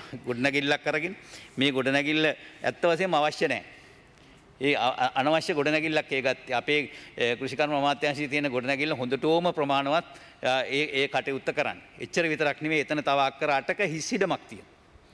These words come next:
මේ ගොඩනැගිල්ල වෙනත් කාර්යයකට අවශ්‍ය නම් ඒ හිස් ඉඩමේ අඩු වශයෙන් තාවකාලිකව ගොඩනැගිල්ලක් හදන්න තියෙන මේ මුදල් වලින්. ඒකේ ඒ,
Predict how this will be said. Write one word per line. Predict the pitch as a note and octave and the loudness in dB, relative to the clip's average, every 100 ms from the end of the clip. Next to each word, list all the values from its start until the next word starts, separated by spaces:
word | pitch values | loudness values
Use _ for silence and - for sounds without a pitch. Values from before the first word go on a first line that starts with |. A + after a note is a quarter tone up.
| - - - - | -20 -20 -20 -2
මේ | C3 | 0
ගොඩනැගිල්ල | D3+ E3+ E3+ E3+ E3+ D#3+ | 2 2 2 0 2 2
වෙනත් | D3+ D3+ - | 0 -2 -2
කාර්යයකට | D#3+ C#3+ D3 C#3 B2 | 0 2 0 0 2
අවශ්‍ය | A#2 A#2 D#3 | 0 0 0
නම් | F#3+ - - - | -2 -4 -20 -8
ඒ | - D3 | 0 2
හිස් | B2+ C#3+ - | 2 0 2
ඉඩමේ | F3 C#3 D#3 | 0 2 0
අඩු | C#3+ | 2
වශයෙන් | D3+ D3 D#3 | 0 0 0
තාවකාලිකව | C#3+ C#3+ F3+ F#3 F3 E3 D#3+ | 2 2 2 0 0 0 -2
ගොඩනැගිල්ලක් | C#3+ B2+ C#3 C3+ C3 | -2 -2 -2 -2 -2
හදන්න | C3 C3 B2+ | -2 -4 -6
තියෙන | D3 | -6
මේ | D3+ C#3+ | -4 -4
මුදල් | C3 A#2 F#2+ | 0 -2 -2
වලින්. | F2 - - - - - - | -10 -18 -20 -20 -20 -20 -12
ඒකේ | - C3+ D#3+ C#3+ - - | -2 0 0 -2 -8 -10
ඒ, | - | 0